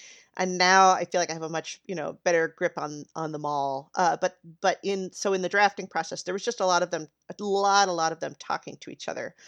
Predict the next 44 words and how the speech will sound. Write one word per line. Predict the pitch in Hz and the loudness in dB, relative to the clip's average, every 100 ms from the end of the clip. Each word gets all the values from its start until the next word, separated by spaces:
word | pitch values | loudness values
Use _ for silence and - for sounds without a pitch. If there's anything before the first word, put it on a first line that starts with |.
| - - | -20 -8
Some | 175 | -6
of | 170 | -4
them | 160 147 | -6 -8
in | 147 | -10
scenes | - 202 180 170 170 - | -8 -4 -4 -4 -6 -6
that | 165 | -4
wound | 151 151 | -4 -4
up | - | -8
just | - 151 - | -10 -12 -12
being | 151 135 143 180 | -12 -12 -12 -8
useless | 170 - 147 | -8 -6 -8
scenes, | - - - 180 160 | -8 -8 -8 -8 -8
but | 165 | -12
it | 160 | -12
was | 165 | -10
really | 160 156 | -10 -8
just | - - | -10 -10
me | 160 147 147 - - - _ | -12 -12 -14 -20 -20 -20 _
getting | 190 170 | -4 -2
a | 156 | -4
feel | - 175 160 147 147 | -8 -4 0 0 -2
for | 151 | -4
their | 147 | -4
dynamic | 139 135 135 135 | -4 -6 -8 -10
and | - | -10
how | 170 - | -10 -8
they | - | -8
talk | - - | -10 -12
to | - | -12
each | - - | -12 -10
other, | - - - - - | -8 -8 -8 -10 -12
and, | - - - - | -14 -18 -20 -16
and | 160 147 | -14 -12
just | 139 - - _ - | -12 -12 -18 _ -6
practicing | 147 117 156 - 151 143 | -6 -4 -10 -10 -10 -10
that | 135 139 | -10 -8
and | |
getting | 139 139 139 | -10 -10 -12
more | 156 | -12
and | 139 | -12
more | - | -12
into | - - | -12 -10
their | 156 | -10
characters. | - 143 131 - - 165 - | -8 -8 -8 -10 -12 -10 -12